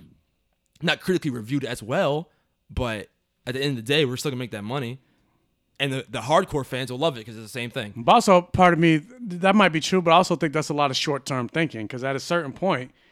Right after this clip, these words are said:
Speaker 2: people are gonna be like, "I'm tired of these fucking," kinda like w-, where people ended up being with Transformers. Like,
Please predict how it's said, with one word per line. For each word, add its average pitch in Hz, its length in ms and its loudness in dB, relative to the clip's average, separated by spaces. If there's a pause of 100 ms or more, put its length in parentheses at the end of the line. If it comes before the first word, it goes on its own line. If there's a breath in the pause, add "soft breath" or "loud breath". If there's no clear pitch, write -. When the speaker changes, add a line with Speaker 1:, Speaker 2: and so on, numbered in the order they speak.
(220 soft breath)
Speaker 2:
people 165 200 -4
are 156 40 0
gonna 151 120 0
be 143 80 -2
like, 135 240 -2
"I'm 143 80 -10
tired 107 280 -12
of 98 60 -16
these 98 140 -16
fucking," 107 400 -18 (480)
kinda 196 180 4
like 185 160 4
w-, 170 160 -6
where 165 200 -2
people 170 360 -2
ended 160 200 0
up 160 160 2
being 156 200 0
with 151 120 -4
Transformers. 156 720 -2
Like, 139 240 0